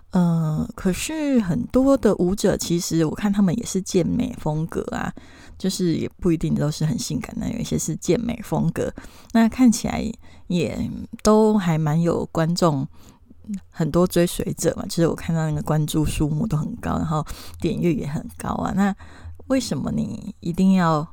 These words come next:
就是本来就还算瘦瘦的了，为什么还要去抽脂隆乳？你为什么会觉得要，一定要那么瘦，要做这样子的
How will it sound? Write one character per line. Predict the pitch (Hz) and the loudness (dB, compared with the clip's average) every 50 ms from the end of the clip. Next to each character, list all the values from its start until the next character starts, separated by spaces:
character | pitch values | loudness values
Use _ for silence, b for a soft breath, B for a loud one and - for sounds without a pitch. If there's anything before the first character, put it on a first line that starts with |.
| - - | -14 -18
就 | - - 190 | -8 -6 -6
是 | 180 - 180 165 156 | -4 -2 -2 -2 0
本 | - 170 | 0 -2
来 | - - - | 0 0 -4
就 | - 175 185 | 0 2 2
还 | 170 165 147 151 156 156 156 170 190 208 | 2 2 0 0 0 0 -2 -4 -8 -12
算 | - - - 220 202 190 | -14 -4 0 2 2 2
瘦 | 185 - 214 214 | 2 2 0 0
瘦 | - - 220 208 | 2 2 2 2
的 | 196 165 156 | 2 2 0
了， | 156 - | 0 0
为 | - - | 0 -2
什 | 214 - 160 | -4 -4 -6
么 | 147 | -8
还 | - - | -6 -4
要 | 147 151 156 | -4 -4 -4
去 | - - - 180 - - B B B B B B - | -6 -2 -2 0 -2 -2 B B B B B B -14
抽 | - - - 185 185 | -2 0 2 2 2
脂 | 202 208 - - 175 - - - - - - | 0 -4 -6 -6 -4 -4 -4 -6 -6 -6 -6
隆 | - 151 156 156 160 | -4 -2 -2 -2 -2
乳？ | 165 165 160 - - - b b b b b b b b b b | -2 0 0 -2 -2 -4 b b b b b b b b b b
你 | - 190 | -4 0
为 | - 254 302 | 0 0 0
什 | - 254 | 4 4
么 | 220 220 | 4 6
会 | 233 240 | 6 4
觉 | 233 - 214 208 | 4 4 0 2
得 | 208 208 202 202 196 196 196 202 220 b b b b b b b b | 4 4 4 4 4 4 2 2 0 b b b b b b b b
要， | 226 226 226 214 202 196 185 180 165 - - - _ _ _ _ _ - | 2 4 4 4 4 2 2 2 0 0 -4 -8 _ _ _ _ _ 0
一 | 190 190 | 0 2
定 | 185 214 240 233 226 | 4 6 6 8 8
要 | 226 226 208 202 | 8 6 6 6
那 | 202 208 208 | 6 6 6
么 | 202 190 165 156 | 6 6 4 0
瘦， | - - - - - 165 - - - - - - - - | -2 -6 -4 2 4 4 4 2 -2 -10 -20 -20 -20 -6
要 | - 190 175 165 | -2 -2 -2 -2
做 | - - 170 165 151 - - - b b b b b b - | -2 -2 0 0 0 0 -2 -8 b b b b b b -10
这 | - - 185 | -4 -2 -2
样 | 165 - - | 0 -2 -4
子 | - - - - | -4 -6 -8 -4
的 | - - - - | -2 -2 -2 -2